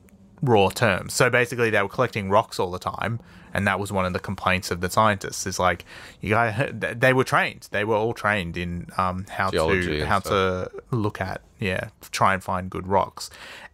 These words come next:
Speaker 1: And, uh, but you still had other problems. Like, the geologists have found a rock there that was,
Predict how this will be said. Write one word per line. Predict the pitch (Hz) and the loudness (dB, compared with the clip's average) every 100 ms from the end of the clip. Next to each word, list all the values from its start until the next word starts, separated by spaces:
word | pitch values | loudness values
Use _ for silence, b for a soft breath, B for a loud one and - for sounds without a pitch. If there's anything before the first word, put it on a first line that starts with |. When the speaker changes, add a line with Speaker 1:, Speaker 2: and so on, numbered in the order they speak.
| - | -2
Speaker 1:
And, | 101 98 98 98 | 0 2 0 2
uh, | 95 92 92 | 4 6 4
but | 113 | 2
you | 131 | -2
still | 120 185 160 | 0 4 4
had | 131 | 4
other | 151 143 | 4 2
problems. | 95 85 92 | -2 -4 -4
Like, | 87 | -4
the | 104 | -4
geologists | 101 107 110 104 98 | 2 4 4 2 -2
have | 113 | 0
found | - 101 95 | 2 2 2
a | |
rock | 92 98 - | 2 2 2
there | 104 95 | 2 2
that | 90 | 2
was, | 92 - | -2 -6